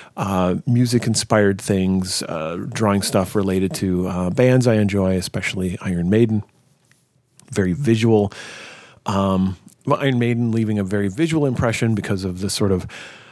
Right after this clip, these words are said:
well, illustration style associated with the band and all that. And, uh, then notebooks went from that to, well,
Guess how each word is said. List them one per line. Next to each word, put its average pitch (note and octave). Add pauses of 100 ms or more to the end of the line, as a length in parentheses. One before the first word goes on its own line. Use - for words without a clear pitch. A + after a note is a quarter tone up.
(140)
well, G2+ (100)
illustration A#2+ (100)
style B2+
associated G#2+
with G2
the G2+
band G#2+
and F#2
all F2+
that. A#2+ (800)
And, E3 (440)
uh, C#3 (560)
then F3
notebooks D3
went C#3
from A#2+
that D3
to, A#2+
well, A#2+